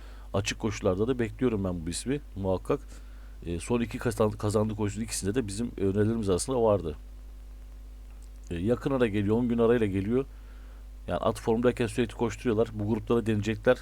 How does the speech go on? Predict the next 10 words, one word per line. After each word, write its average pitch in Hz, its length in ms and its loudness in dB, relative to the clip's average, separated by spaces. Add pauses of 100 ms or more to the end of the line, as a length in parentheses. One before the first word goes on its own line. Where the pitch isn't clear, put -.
(140)
Ha, 87 120 -6
bu 101 100 -2
grupta 110 260 0
da 120 100 4
başarılı 113 420 4
ol-, 120 240 0
olabilir 107 480 2
bence. 95 340 2 (760)
Üç 147 240 4
dört, 156 200 4